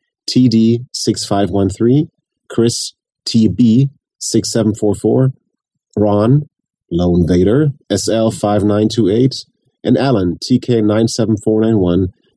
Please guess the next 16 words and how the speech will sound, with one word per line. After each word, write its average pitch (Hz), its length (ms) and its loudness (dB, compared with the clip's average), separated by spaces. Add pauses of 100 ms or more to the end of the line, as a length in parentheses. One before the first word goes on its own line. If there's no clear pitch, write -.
attended 104 380 2
this 87 200 -2
year. 87 280 0 (680)
This 135 160 2
was 131 140 2
Alan's 104 340 0
first 139 280 0
troop. - 240 0 (600)
E 117 80 4
C 131 180 2
G 139 240 4
was 110 200 0
joined 110 380 0
by 95 360 -2 (260)
Jedi 117 260 2
Leonard 98 400 0